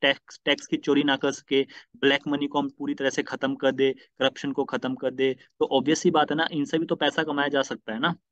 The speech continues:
Are you getting it? तो मैं आप लोगों को एक ना डेटा दिखाता हूँ कि कितना क्या पैसा कमाते हैं government। तो देख लीजिए, ये दो हज़ार अठारह उन्नीस का data है, एक्साइज state excise revenue। उत्तर प्रदेश पच्चीस हजार सौ करोड़ रुपए,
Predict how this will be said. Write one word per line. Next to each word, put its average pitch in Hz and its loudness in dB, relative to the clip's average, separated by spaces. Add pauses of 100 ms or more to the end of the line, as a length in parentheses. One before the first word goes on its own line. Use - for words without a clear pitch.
(100)
Are 131 0
you 123 -2
getting 165 0
it? - -8 (320)
तो 147 -4
मैं 147 -4
आप 143 -4
लोगों 147 6
को 151 6
एक 151 2
ना 175 0
डेटा 135 2
दिखाता 127 -2
हूँ 139 -4
कि 151 -6
कितना 139 2
क्या 135 0
पैसा 131 0
कमाते 117 -4
हैं 107 2
government। 104 -6 (240)
तो 113 -6
देख 127 2
लीजिए, 123 0
ये - -8
दो 139 6
हज़ार 143 6
अठारह 139 2
उन्नीस 139 0
का 139 -2
data 123 2
है, 160 0
एक्साइज 139 -2
state 135 0
excise 120 -4 (320)
revenue। 110 -2 (460)
उत्तर - 0
प्रदेश 143 4 (140)
पच्चीस - 0
हजार 131 2
सौ 127 0
करोड़ 113 -2
रुपए, 98 -12